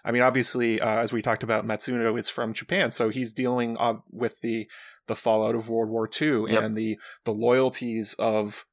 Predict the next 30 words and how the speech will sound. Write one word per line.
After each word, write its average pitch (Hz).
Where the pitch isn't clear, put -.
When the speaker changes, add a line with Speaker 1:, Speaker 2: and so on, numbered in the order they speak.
Speaker 1:
the 107
Japanese 113
people 113
to -
the 110
emperor 127
who 117
joined 110
the 107
Nazis. -
And 117
that's -
a 123
very 120
hard 120
thing 113
for 110
a 110
lot 113
of 110
people 120
that 104
grew 120
up 117
in 113
that 107
society 110
to -
learn, 131
because 110